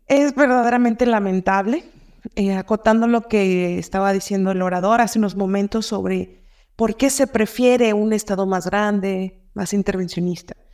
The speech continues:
Recuerdo mis, este, mis clases cuando estudiaba ciencias políticas, y esa era una de las discusiones, básicamente, sobre la,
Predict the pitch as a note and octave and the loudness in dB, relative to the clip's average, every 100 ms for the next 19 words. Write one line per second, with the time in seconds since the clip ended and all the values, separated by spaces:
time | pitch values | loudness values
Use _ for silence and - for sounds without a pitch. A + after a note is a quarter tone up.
0 | - _ _ - - - B3+ D4+ D#4+ E4 | -20 _ _ -20 -20 -2 2 4 4 6
1 | D4+ C#4 B3+ G#3+ G#3+ - _ A3 G#3 G#3 | 6 4 4 2 -2 -4 _ 2 2 0
2 | F#3+ - - - - - A#3 - A#3 A3+ | -4 -10 -20 -20 -12 -4 -2 4 4 4
3 | A#3 G3 F3+ G3+ F3 - - - G#3+ G3+ | 0 -2 -2 -4 -4 -14 -10 0 2 2
4 | A3+ G#3+ A3 G#3+ G#3 G#3 - G3+ G3+ - | 2 2 2 0 -2 -4 -4 -4 -6 -6
5 | G#3 - - - _ - D4+ D#4 D4 C#4 | -6 -6 -18 -20 _ -6 -2 2 4 4
6 | C#4 A#3 F#3+ F#3 - E3+ G#3 G3+ G3 F3 | 4 4 0 -6 -6 -4 0 2 2 0
7 | - G#3 - A#3 F#3+ F#3+ F3+ F3+ F3 - | -2 -2 -2 -2 0 0 -2 -4 -8 -8
8 | - _ _ - A3+ G#3+ G#3 G3+ G3+ G3 | -20 _ _ -4 -2 0 2 2 2 0